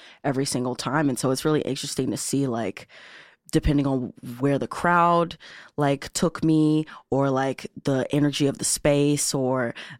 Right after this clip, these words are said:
you know, whatever the dynamic in the room is, how that kinda shapes the show, how I internalize that, and how it, um, how it kinda, yeah, changes.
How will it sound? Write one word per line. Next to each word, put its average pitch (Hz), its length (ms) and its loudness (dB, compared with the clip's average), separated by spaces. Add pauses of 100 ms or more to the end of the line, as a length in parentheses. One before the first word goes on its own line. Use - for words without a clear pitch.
you 165 180 2
know, 147 120 4
whatever 147 640 2
the 139 180 -2
dynamic 143 540 0
in 139 80 0
the 135 80 0
room 147 320 2
is, 135 180 -2
how 135 200 -2
that 131 160 -2
kinda 139 260 -2
shapes - 400 -2
the 151 100 -4
show, 131 540 -2 (300)
how 139 180 2
I 139 180 2
internalize 135 680 -2
that, 131 380 -2
and 139 140 0
how 131 260 2
it, 123 200 -2
um, 127 460 0 (800)
how 139 280 2
it 135 220 0 (300)
kinda, 202 340 -4 (260)
yeah, 214 200 0
changes. 165 840 -2